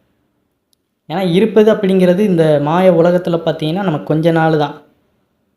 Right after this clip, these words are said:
அந்த மாய உலகத்துல நம்ம இருப்பது வரை நல்லதே செய்து கொண்டு வாழும் பொழுது தான் நமக்கான அந்த முக்தி கிடைக்கப்பெறும். இல்லைன்னா, நம்ம திரும்ப திரும்ப அந்த பூலோகத்திலேயே சுற்றி கொண்டு,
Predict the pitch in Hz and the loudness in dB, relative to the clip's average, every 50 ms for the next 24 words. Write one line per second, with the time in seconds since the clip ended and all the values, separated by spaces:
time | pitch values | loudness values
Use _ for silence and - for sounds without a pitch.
0 | _ _ _ - 135 131 131 127 135 147 170 202 214 208 196 180 185 190 190 190 | _ _ _ -12 -10 -8 -8 -6 -4 -4 -2 0 0 0 2 4 4 4 4 2
1 | 190 190 190 202 214 190 185 170 165 170 185 - - 196 190 190 202 226 226 185 | 2 2 0 0 0 0 0 0 0 0 -2 -2 -2 0 2 2 2 2 0 0
2 | 165 165 180 196 202 202 214 220 - 196 185 190 190 190 180 185 185 185 170 160 | 0 2 2 2 4 4 2 0 2 2 2 2 2 2 2 2 0 0 2 2
3 | 165 180 185 180 170 165 160 160 156 175 185 208 208 190 - _ _ _ _ _ | 0 2 0 0 0 0 -2 -2 -2 -2 -4 -4 -6 -10 -14 _ _ _ _ _
4 | _ _ - 160 160 165 165 - 170 165 160 160 156 147 147 156 151 151 - - | _ _ -6 -2 -2 -2 -2 -2 -2 -2 -2 -2 -2 -2 -2 -2 -4 -6 -6 -6
5 | 196 190 196 165 151 147 - 170 156 - 147 139 139 - - - _ _ _ _ | -6 -2 0 0 -2 0 -2 -4 -4 -2 -4 -4 -4 -8 -14 -20 _ _ _ _
6 | _ _ _ _ _ _ _ _ - 147 151 170 175 180 196 220 220 202 175 165 | _ _ _ _ _ _ _ _ -8 -4 -2 0 2 2 2 2 2 2 2 0
7 | 156 156 156 156 - 165 160 170 165 160 165 170 170 180 185 190 196 185 165 151 | 0 0 -4 -2 -2 0 2 2 2 2 2 0 0 2 2 2 2 2 0 -2
8 | 147 156 160 165 165 170 165 160 160 156 160 - 151 151 151 160 185 185 - 160 | -2 0 0 2 2 4 2 2 0 -2 -2 -2 0 0 2 0 0 -2 -4 -8
9 | - - 156 147 - - 160 147 147 151 170 180 180 180 - | -6 -6 -8 -10 -4 -4 -2 -2 0 -2 -2 -2 -4 -8 -12